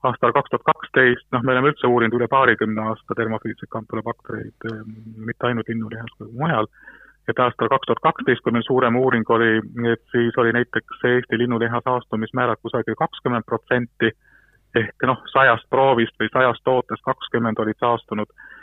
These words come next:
Nüüd vastav näitaja oli üks koma kaheksa protsenti, ütleme siis, et sajast tootest kaks toodet saastunud. Ja kusjuures nende dermofiilsete kampylobakterite arvukused olid ka madalad, et lõppkokkuvõttes inimene haigestub ikkagi siis,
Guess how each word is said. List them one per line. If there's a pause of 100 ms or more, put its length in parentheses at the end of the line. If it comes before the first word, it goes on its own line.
(200)
Nüüd
vastav
näitaja
oli
üks
koma
kaheksa (160)
protsenti, (120)
ütleme
siis,
et
sajast
tootest
kaks
toodet (120)
saastunud. (520)
Ja
kusjuures
nende
dermofiilsete
kampylobakterite
arvukused
olid
ka
madalad,
et
lõppkokkuvõttes
inimene
haigestub
ikkagi
siis,